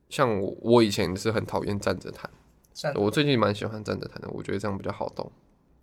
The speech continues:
Speaker 1: 我觉得舞台魅力是一个在更让你加分的一个东西。我觉得舞台魅力也不用刻意做什么，就是你就沉浸在自己的世界里就好了。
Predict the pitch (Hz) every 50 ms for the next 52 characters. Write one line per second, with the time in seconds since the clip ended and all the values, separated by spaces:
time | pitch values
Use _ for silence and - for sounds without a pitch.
0 | _ _ _ - 123 127 139 143 143 147 135 135 131 127 123 117 113 110 107 -
1 | - - - - - _ - - _ _ _ _ _ _ _ _ - 113 113 117
2 | 113 123 127 127 123 127 123 123 127 120 117 117 104 101 101 - - 117 110 107
3 | 104 - - - - 139 120 110 107 117 117 107 98 95 101 - 107 101 104 104
4 | - 101 101 98 101 104 104 - - - - - - - - - - - - -
5 | - - - - - - - - - - - - - - - _ _ - - 120
6 | - 180 180 185 180 - - - _ - 117 113 127 120 131 135 139 135 135 127
7 | 117 113 92 104 107 107 104 113 120 123 135 139 - 160 135 123 123 117 113 117
8 | 107 101 101 - 67 - - - - - 110 104 - 104 95 95 95 - - -
9 | - - - - - - - 104 101 98 - 110 101 104 - - - - - 104
10 | 101 104 104 113 110 107 107 110 107 104 107 101 101 - 80 101 - - 104 95
11 | 90 - 95 82 - - - 67 65 64 - - - - - - -